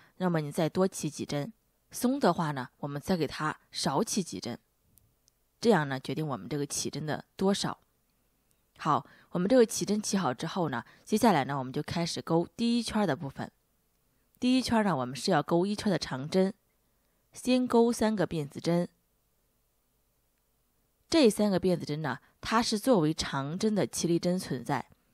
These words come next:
也是作为第一个长针来使用。第三针上面做一下标记。它这一针呢，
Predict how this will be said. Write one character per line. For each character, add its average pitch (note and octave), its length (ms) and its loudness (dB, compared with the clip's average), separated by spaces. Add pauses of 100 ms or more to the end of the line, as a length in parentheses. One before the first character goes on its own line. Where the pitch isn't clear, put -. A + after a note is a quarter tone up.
(160)
也 D#3 180 4
是 G#3 240 0
作 G#3+ 160 4
为 D3+ 160 4
第 A#3+ 300 -2
一 B3 40 -2
个 G3 280 2 (100)
长 C#3+ 320 -6
针 F#3 160 -2
来 C#3 180 0
使 - 220 -4
用。 C3+ 180 -2 (800)
第 G#3+ 140 -2
三 A3+ 200 4
针 A#3 140 2
上 A3 180 0
面 D#3 200 -4 (160)
做 F3 120 2
一 D3 60 4
下 D3 160 -2
标 D#3 220 0
记。 D#3 240 -4 (1700)
它 C#4 220 2
这 D4 80 4
一 F#3 180 6
针 F3+ 200 0
呢， C#3+ 160 0